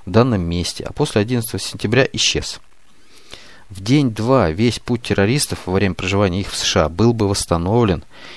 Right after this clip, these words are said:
и точно было бы известно, кто это и откуда они. Было бы известно, где террористы жили, с кем спали, что покупали, кому звонили, с кем встречались. Тем более, что американцы и так любят доносить. А тут бы все помогали Ф Б Р.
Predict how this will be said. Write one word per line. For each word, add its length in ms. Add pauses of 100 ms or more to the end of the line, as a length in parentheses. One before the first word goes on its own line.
(120)
и 60
точно 280
было 220
бы 100
известно, 480
кто 300
это 180
и 180
откуда 440
они. 240 (400)
Было 240
бы 140
известно, 360
где 180
террористы 520
жили, 440
с 140
кем 180
спали, 400
что 220
покупали, 640
кому 260
звонили, 580 (260)
с 80
кем 140
встречались. 800 (300)
Тем 200
более, 280
что 160
американцы 600
и 80
так 320
любят 280
доносить. 560 (480)
А 100
тут 220
бы 120
все 320
помогали 440
Ф 160
Б 180
Р. 160